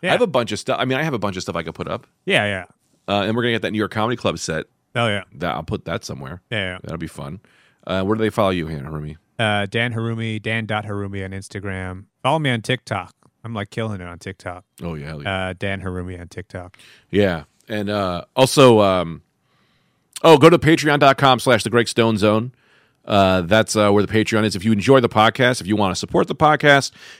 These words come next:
Speaker 1: it's a great thing. Pu-, uh, go there. There's, uh, multiple layers of tiers that you could get into, and it all really, you know, if you can't, um, you know, if you can't, don't worry about it. But if you can, it really,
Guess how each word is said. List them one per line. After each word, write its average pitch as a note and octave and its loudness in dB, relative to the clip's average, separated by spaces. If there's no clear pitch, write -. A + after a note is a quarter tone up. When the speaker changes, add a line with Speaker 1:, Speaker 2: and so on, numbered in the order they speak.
Speaker 1:
it's - -8
a - -4
great B2 4
thing. A2+ 4
Pu-, B2 -2
uh, G2 2
go G2+ 0
there. G2+ 4
There's, F2 -2
uh, D#2 -4
multiple F2 -4
layers F2 -2
of D#2 -10
tiers G3 2
that - -6
you A2+ -4
could F#2 -14
get A2+ 4
into, A#2 2
and G2 2
it - -6
all G#2 6
really, F#2+ -2
you G#2 -4
know, F#2+ -2
if F#2 -6
you C3+ -6
can't, F#3 -4
um, B2+ -6
you C#3+ -8
know, A#2+ -4
if G2+ -6
you B2 -12
can't, C#3+ -8
don't C#3+ -6
worry A#2 -2
about E2+ -4
it. - -8
But G2 -6
if F2 -6
you F#2 -16
can, A#2 0
it C#2+ -6
really, F#2+ -2